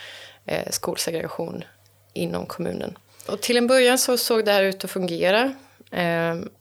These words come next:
men snart så såg man att allt fler började söka sig bort till friskolor.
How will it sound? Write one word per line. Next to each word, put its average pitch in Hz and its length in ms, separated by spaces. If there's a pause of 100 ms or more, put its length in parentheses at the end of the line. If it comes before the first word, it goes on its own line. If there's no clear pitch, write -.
(120)
men 185 280
snart 190 600
så 175 360
såg 175 300
man 170 160
att 170 140
allt 170 320
fler 165 600
började 165 360
söka - 360
sig 160 180
bort - 560
till 175 340
friskolor. 185 920